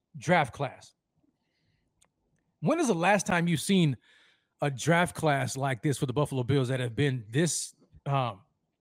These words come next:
impactful so far, um, in the offseason and through preseason? Like, what do you think about these, about, about this Bills rookies? Uh, because to me, they, they don't, they don't seem like rookies to me, man. They, they, these guys are balling out.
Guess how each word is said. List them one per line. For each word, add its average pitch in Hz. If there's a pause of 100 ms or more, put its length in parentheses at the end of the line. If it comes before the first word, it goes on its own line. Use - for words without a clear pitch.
(280)
impactful 156 (540)
so 180
far, 127 (560)
um, 123
in 156
the 151
offseason 139
and 117
through 127
preseason? 113 (720)
Like, 127
what 160
do 240
you 208
think 185
about 139
these, 147
about, 135
about 127
this 131
Bills 123
rookies? 123 (560)
Uh, 120
because 120
to 165
me, 240
they, 285
they 175
don't, 170
they 185
don't 202
seem 180
like 143
rookies 131
to 131
me, 127
man. 98
They, 127
they, 165
these 185
guys 160
are 131
balling 113
out. 101